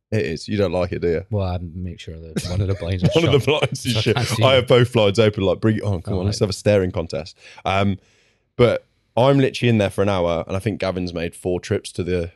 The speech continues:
Speaker 1: to the fridge just to have a few, few little, little, one of his bars. He's just constantly on, on sugar.
Speaker 2: I
Speaker 1: Loves it.
Speaker 2: can't, I don't think I can go, like, twenty minutes without something being in my mouth.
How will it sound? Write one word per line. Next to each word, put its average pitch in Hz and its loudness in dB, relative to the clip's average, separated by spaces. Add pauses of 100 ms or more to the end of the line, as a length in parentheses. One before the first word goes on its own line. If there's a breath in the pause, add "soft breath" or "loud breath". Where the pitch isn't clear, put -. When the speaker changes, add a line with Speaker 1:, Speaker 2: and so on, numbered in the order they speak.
(200)
Speaker 1:
to - -6
the 85 -8
fridge 110 -6
just - -10
to 98 -6
have 85 -8
a 80 -20
few, 87 -6
few 95 -6
little, 85 -4 (240)
little, 85 -4
one 90 -6
of 85 -8
his 85 -10
bars. 95 -2
He's 117 -12
just - -10
constantly - -6 (160)
on, 98 -4 (160)
on 95 -4
sugar. 101 -4 (560)
Speaker 2:
I 95 -4
Speaker 1:
Loves 117 -2
it. - 2
Speaker 2:
can't, 120 -2
I 113 -2
don't 117 -2
think 107 -2
I 101 -4
can 92 -8
go, 85 -8
like, 92 -6
twenty 80 -12
minutes 85 -14
without 85 -12
something 80 -18
being 87 -16
in 80 -20
my 80 -20
mouth. - -20